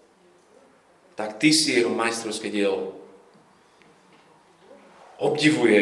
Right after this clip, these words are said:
ju, vyžaruje z teba istota, vyžaruje z teba vnútorná sila, hojnosť, vznešenosť, rozkoš.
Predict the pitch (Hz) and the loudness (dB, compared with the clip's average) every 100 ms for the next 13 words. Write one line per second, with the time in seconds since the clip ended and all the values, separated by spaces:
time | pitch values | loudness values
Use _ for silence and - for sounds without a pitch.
0 | 95 98 - - - - - - 117 120 | 2 -2 -6 -12 -18 -20 -20 -14 -10 -8
1 | 120 117 117 110 104 135 131 - 104 101 | -4 -4 -2 -4 -6 -6 -4 -2 -4 -10
2 | - 110 107 - - 117 117 117 113 127 | -12 -14 -12 -12 -10 -10 -8 -8 -6 -6
3 | 123 - - - 147 139 110 - - 151 | -6 -4 -2 -2 -4 -4 -4 -4 2 4
4 | 156 117 101 - - 151 151 120 101 101 | 4 2 -2 -6 -4 -2 -2 -4 -8 -10
5 | - - 147 156 - 104 | -16 -10 -6 -6 -4 -6